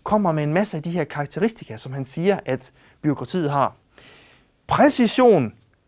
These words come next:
hurtighed, entydighed, agtkundskab, kontinuitet,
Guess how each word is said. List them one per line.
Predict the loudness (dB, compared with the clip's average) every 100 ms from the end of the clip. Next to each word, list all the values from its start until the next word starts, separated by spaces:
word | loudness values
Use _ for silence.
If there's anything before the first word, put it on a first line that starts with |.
| _ _ _ 4
hurtighed, | 8 8 6 4 4 2 -2 _ _ _ _ _ _
entydighed, | 4 4 2 2 2 4 4 2 -2 -4 _ _ -20 _ _ _ _
agtkundskab, | 2 2 -4 -2 -2 0 2 2 0 -20 _ _ _ _ _ _
kontinuitet, | 0 0 2 2 2 2 -2 -2 -4 -16